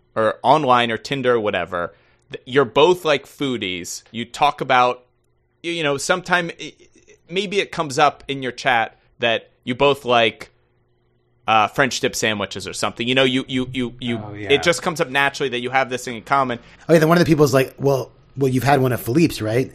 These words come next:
Speaker 2: And then the other one's like, "No, I haven't." It's like, "Oh my God, you have to try it."
Speaker 1: And, and, and that's, and it's just casual and say, "Hey,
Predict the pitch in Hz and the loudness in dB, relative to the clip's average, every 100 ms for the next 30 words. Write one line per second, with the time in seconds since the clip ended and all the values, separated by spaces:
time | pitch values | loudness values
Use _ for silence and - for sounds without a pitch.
0 | - - 110 110 110 110 110 107 101 101 | -16 -10 -10 -8 -8 -8 -8 -8 -10 -10
1 | 90 - 110 165 156 101 156 151 82 - | -14 -10 0 4 4 4 0 0 -4 -12
2 | - - 190 156 127 180 123 117 165 185 | -14 0 2 2 2 2 2 0 -2 -2
3 | 110 - 185 92 76 - - 139 151 165 | -4 2 2 2 -6 -20 -6 -2 0 0
4 | - 151 147 - 139 151 156 160 143 143 | 0 -2 -2 -6 -2 0 0 -4 -6 -6
5 | - 131 - 170 156 139 135 - _ - | -8 -8 0 0 0 -2 -2 -2 _ 0
6 | 190 190 | 2 0